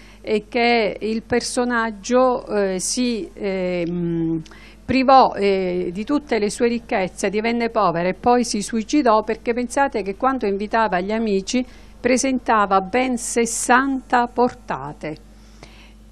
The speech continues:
E le sessanta portate erano composte dai prodotti più esotici che la Roma imperiale dell'epoca potesse conoscere,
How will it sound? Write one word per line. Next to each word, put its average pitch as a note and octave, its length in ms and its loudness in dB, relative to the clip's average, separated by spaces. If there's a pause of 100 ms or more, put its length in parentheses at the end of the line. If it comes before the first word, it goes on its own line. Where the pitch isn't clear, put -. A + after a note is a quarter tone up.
E A#3 60 6
le C#4+ 80 4
sessanta C4 480 4
portate G3 520 -2
erano G3 320 2
composte F#3+ 840 -2
dai A#3+ 200 0
prodotti D4 540 2
più C#4+ 220 0
esotici C4 800 0
che A3 140 -4
la G#3+ 100 0
Roma B3+ 240 0
imperiale G#3+ 560 -2
dell'epoca G#3 560 -2
potesse F#3+ 460 -6
conoscere, F#3+ 680 -4